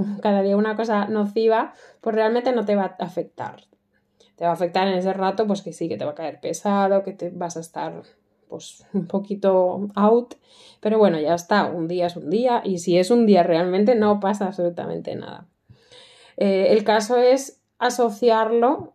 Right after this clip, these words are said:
a momentos, a momentos ya inconscientemente, porque eso ya es instaurar un hábito. Lo bueno de instaurar hábitos es que si son sanos,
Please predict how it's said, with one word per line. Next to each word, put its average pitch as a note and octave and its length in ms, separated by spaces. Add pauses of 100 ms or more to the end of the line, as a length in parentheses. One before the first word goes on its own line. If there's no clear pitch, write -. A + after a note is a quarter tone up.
a G#3+ 540
momentos, G3+ 800 (140)
a G3+ 80
momentos G#3 440
ya A3+ 160
inconscientemente, G3 920
porque F3 260
eso F3 140
ya F#3+ 180
es G#3 120
instaurar G3+ 480
un G#3 100
hábito. G#3 380 (320)
Lo G#3+ 120
bueno A#3 240
de C#4 100
instaurar G#3 440
hábitos A#3+ 640
es G#3 220
que G3+ 240
si G3+ 160
son G3+ 240
sanos, G3+ 480